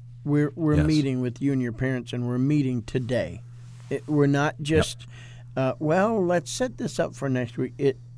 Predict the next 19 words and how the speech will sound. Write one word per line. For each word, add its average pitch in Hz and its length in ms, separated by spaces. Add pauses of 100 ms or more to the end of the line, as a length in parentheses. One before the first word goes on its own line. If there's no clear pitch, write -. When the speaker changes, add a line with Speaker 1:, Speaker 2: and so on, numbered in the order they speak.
Speaker 1:
we're 147 160
meeting 135 420
today. 117 580 (640)
Once 170 580
Speaker 2:
Mm-hmm. - 640
Speaker 1:
you 165 480 (100)
and 160 140
your 170 140
parents 131 720 (340)
have 135 260
agreement 139 920 (840)
of, 135 500 (320)
"Okay, 131 320
this 123 300
needs 143 180
to 123 60
be 127 120
dealt 135 280
with," 120 340